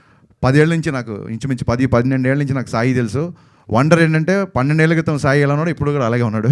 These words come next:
ఇది మట్టుకు సీక్రెట్ అసలు. And సాయి ఎనర్జీ నాకు చాలా ఇష్టం. ఈ సినిమా నేను సాంగ్స్, ట్రైలర్ అన్నీ చూశాను. సాయి రామ్ శంకర్ ఫుల్ ఎనర్జీ ఈ సినిమాలో మీరు చూడబోతున్నారు. అది మట్టుకు నేను గ్యారంటీ చెప్పగలుగుతాను. ఆ, సినిమాలో పనిచేసిన ప్రతి టెక్నీషియన్స్ అంటే ఎంత పక్కాగా చేశారంటే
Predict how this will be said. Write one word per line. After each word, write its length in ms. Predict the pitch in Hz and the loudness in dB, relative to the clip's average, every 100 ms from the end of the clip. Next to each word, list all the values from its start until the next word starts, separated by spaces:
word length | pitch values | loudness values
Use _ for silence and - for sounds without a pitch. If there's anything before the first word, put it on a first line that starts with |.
| 170 - - _ _ - | 0 -2 -20 _ _ -8
ఇది 160 | 127 170 | 0 2
మట్టుకు 280 | 160 - 185 | 2 2 0
సీక్రెట్ 400 | - 165 185 160 | 2 4 4 4
అసలు. 480 | - 143 - - _ _ _ - - _ 110 | 0 -2 -6 -16 _ _ _ -20 -20 _ -8
And 140 | 113 | -4
సాయి 240 | - 156 | 2 4
ఎనర్జీ 260 | 165 170 156 | 4 2 2
నాకు 240 | 170 - | 0 -2
చాలా 180 | 127 175 | -2 0
ఇష్టం. 380 | 175 151 170 196 | 0 0 -2 -2
ఈ 160 | 165 170 | 0 0
సినిమా 320 | 151 170 185 | 0 -2 -2
నేను 220 | 170 135 | -2 -4
సాంగ్స్, 400 | 120 131 170 143 | -2 -4 -4 -6
ట్రైలర్ 380 | 170 147 143 143 | -6 -4 -4 -4
అన్నీ 160 | 135 | -6
చూశాను. 500 | 151 139 131 156 202 202 _ _ | -6 -6 -6 -6 -8 -12 _ _
సాయి 220 | - 147 | -2 0
రామ్ 160 | 180 185 | 0 -2
శంకర్ 300 | 170 165 170 | -4 -4 -6
ఫుల్ 380 | 156 - 196 220 | -6 -4 0 2
ఎనర్జీ 280 | 180 180 170 | 2 -2 -4
ఈ 40 | |
సినిమాలో 280 | 120 135 135 | -4 -6 -6
మీరు 180 | 117 113 | -6 -4
చూడబోతున్నారు. 460 | 110 107 101 95 - | -4 -6 -8 -10 -8
అది 140 | 117 | -6
మట్టుకు 260 | 123 123 131 | -6 -6 -6
నేను 160 | 113 | -8
గ్యారంటీ 400 | 98 101 113 110 | -6 -6 -6 -6
చెప్పగలుగుతాను. 520 | 101 - 57 90 110 151 _ _ _ _ _ - | -8 -8 -12 -12 -14 -16 _ _ _ _ _ -8
ఆ, 540 | 117 107 104 98 98 87 | -4 -2 -2 -4 -6 -6
సినిమాలో 300 | - 143 160 | -4 0 0
పనిచేసిన 380 | 151 135 135 127 | 2 0 -2 -6
ప్రతి 280 | 131 123 143 | -4 -4 -4
టెక్నీషియన్స్ 520 | 135 127 143 120 98 | -4 -4 -4 -6 -8
అంటే 320 | 113 113 101 - | -8 -8 -8 -8
ఎంత 260 | 92 120 135 | -12 -8 -8
పక్కాగా 480 | - 123 - 143 | -6 -8 -6 -6
చేశారంటే 680 | 139 135 120 120 117 120 117 | -4 -6 -6 -6 -6 -6 -8